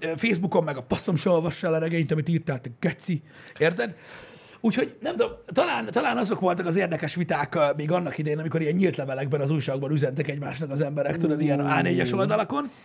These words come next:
Speaker 2: Hát
Speaker 1: De,
Speaker 2: ez régen volt.
Speaker 1: de valójában, ö, a beszélgetések szerintem, ö, hosszabb formátumúak, és akkor működnek jól. És a mai világban az ilyeneket nagyon nehéz, ö,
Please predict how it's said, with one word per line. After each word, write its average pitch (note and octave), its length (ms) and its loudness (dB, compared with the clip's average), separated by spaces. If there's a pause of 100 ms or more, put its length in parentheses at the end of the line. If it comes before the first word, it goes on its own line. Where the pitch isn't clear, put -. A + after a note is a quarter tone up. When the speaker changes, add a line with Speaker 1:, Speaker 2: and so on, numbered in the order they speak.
(200)
Speaker 2:
Hát D#3+ 100 -2
Speaker 1:
De, E3+ 100 6
Speaker 2:
ez D#3 140 2
régen C3+ 380 2
volt. C3+ 160 -2
Speaker 1:
de - 60 0
valójában, F#3+ 600 -2 (100)
ö, D#3+ 100 -6 (120)
a D3 100 0
beszélgetések G#3 760 -4
szerintem, C#3 680 -2
ö, B2+ 300 -2 (460)
hosszabb F#3+ 380 0
formátumúak, G#3+ 920 -4
és E3+ 140 2
akkor D#3+ 280 -2
működnek B2 460 -6
jól. A2 240 -6 (180)
És - 120 -4
a B3 40 6
mai D#4 160 -2
világban F3 400 2
az E3 80 2
ilyeneket C3 420 -4
nagyon A#2+ 220 -6
nehéz, A2+ 500 -12 (420)
ö, B2+ 240 2